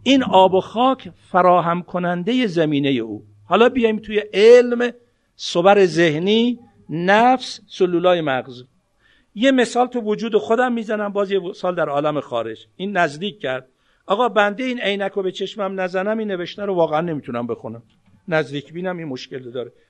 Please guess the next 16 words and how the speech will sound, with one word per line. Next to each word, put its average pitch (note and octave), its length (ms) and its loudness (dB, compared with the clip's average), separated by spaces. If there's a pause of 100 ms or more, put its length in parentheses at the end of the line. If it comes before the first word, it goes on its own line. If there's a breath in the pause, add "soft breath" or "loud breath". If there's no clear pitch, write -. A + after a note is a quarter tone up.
من G3 120 0
نمیتونم F3 380 -2
این C3 100 -8
الان A2+ 240 -4
بخونم. G2+ 340 -12 (600)
عینک G3+ 260 0
رو B3 100 -8
می‌زنم G#3 360 0
می‌خونم. B2+ 400 -6 (960)
عینک G#3 680 2 (300)
نقش G#3 600 0
داشت A#3 320 0
در A3 100 2
خوندن G#3+ 460 0
من؟ G3 240 -4
بله. D#3 340 0